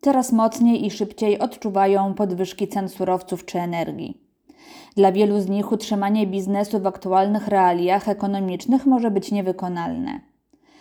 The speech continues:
Prognozy nie napawają optymizmem, bo co trzeci badany spodziewa się pogorszenia sytuacji finansowej firmy w końcówce roku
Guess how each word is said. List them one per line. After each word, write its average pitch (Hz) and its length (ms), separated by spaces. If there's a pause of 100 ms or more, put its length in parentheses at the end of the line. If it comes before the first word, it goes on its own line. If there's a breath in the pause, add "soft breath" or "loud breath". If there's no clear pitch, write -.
(280 soft breath)
Prognozy 190 580
nie 220 120
napawają 214 580
optymizmem, 180 840
bo 185 180
co 185 140
trzeci 208 360
badany 190 440
spodziewa 202 460
się 196 220
pogorszenia 214 540
sytuacji 190 580
finansowej 190 580
firmy 202 360
w 202 80
końcówce 190 560
roku 185 460